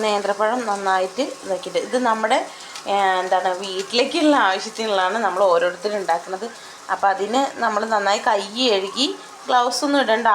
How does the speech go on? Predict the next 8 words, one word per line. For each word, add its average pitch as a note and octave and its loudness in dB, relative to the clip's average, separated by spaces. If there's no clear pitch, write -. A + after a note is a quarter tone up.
ആവശ്യമൊന്നുമില്ല, G3 0
വീട്ടിലെ A3+ 0
ആവശ്യമല്ലേ. F3 -2
അപ്പോൾ, G#3 2
ഏ, F#3 0
അതിനായിട്ട് G3+ 2
നമുക്ക് G#3 0
അസുഖങ്ങളോ G#3 4